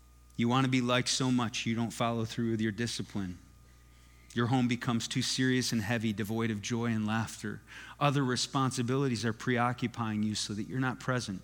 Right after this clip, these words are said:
at home. You're turning to alcohol as an escape, and it's finally catching up to you.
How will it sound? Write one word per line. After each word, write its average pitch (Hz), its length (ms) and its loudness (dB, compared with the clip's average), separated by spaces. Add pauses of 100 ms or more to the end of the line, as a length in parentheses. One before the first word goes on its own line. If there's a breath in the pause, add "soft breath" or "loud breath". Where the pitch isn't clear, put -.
at 107 80 -8
home. 95 360 -6 (680 loud breath)
You're 135 100 2
turning 147 420 4
to 123 60 0
alcohol 110 720 0
as 101 120 -4
an 104 100 0
escape, 113 600 -4
and 101 80 -2
it's - 160 -6
finally 113 380 0
catching 107 460 -6
up 101 160 -8
to - 120 -8
you. 104 160 -8